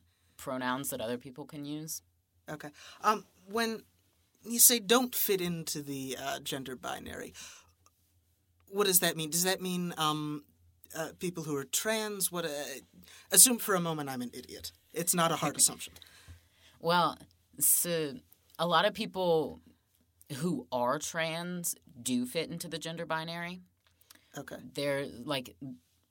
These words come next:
Speaker 1: a trans man who is someone who was usually assumed female at birth and believes or, and feels like they are a man rather than a girl or a woman.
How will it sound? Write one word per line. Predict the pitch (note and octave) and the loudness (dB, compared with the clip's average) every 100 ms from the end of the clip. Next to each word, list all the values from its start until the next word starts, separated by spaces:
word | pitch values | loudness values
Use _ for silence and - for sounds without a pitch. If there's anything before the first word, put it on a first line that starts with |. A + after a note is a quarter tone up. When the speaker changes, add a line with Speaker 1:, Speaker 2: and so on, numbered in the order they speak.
| _ _ _ - | _ _ _ -10
Speaker 1:
a | C#3 | -4
trans | - D#3+ D3 D3 B2 | -2 0 2 0 -2
man | C#3 C3+ B2 A2 A2+ B2 _ _ _ _ _ - A#2+ - - | -4 -2 -2 -4 -10 -16 _ _ _ _ _ -18 -16 -12 -4
who | C3+ B2 | 0 2
is | A#2+ C3+ - | 0 0 0
someone | C#3 C#3 C3 | 0 -4 -6
who | B2 C#3+ | -4 -4
was | B2 B2+ A#2+ A2+ - | -2 -2 0 0 -2
usually | - B2+ C3 D3 C3+ C3 | -4 -6 -4 -6 -6 -4
assumed | B2 - C3 B2+ B2 A#2+ - _ - | -2 -2 -2 0 0 0 -6 _ -10
female | - D3 B2+ G#2+ G#2+ | -2 -2 -2 -6 -6
at | B2 - | -8 -4
birth | B2+ A#2 A2+ - _ _ _ _ _ - | -2 -2 -6 -14 _ _ _ _ _ -2
and | A#2+ A#2+ | 0 2
believes | B2+ B2+ C3 C3 - - - - | 2 0 0 0 2 0 -2 -6
or, | B2+ B2 A2+ E2 - | -2 0 -2 -8 -12
and | C3+ B2+ | -10 -8
feels | - E3+ C#3 A#2 A#2+ - | -4 0 2 2 0 -2
like | B2+ A#2+ | -4 -4
they | - B2+ B2 B2 - | 0 0 2 -2 -2
are | A#2+ A#2 A2+ | -2 -2 -4
a | - | -4
man | A2+ B2 G2+ G2 A2+ _ _ _ | -2 -2 -2 -6 -12 _ _ _
rather | A#2 A2+ A#2 | -4 -2 -2
than | A2 A2 G2+ A#2+ - | -6 -8 -10 -14 -12
a | A#2 | -8
girl | B2 G#2+ G#2 A#2+ _ - - | -6 -6 -8 -14 _ -18 -12
or | A2+ | -10
a | |
woman. | A2 A2+ G2 | -8 -8 -10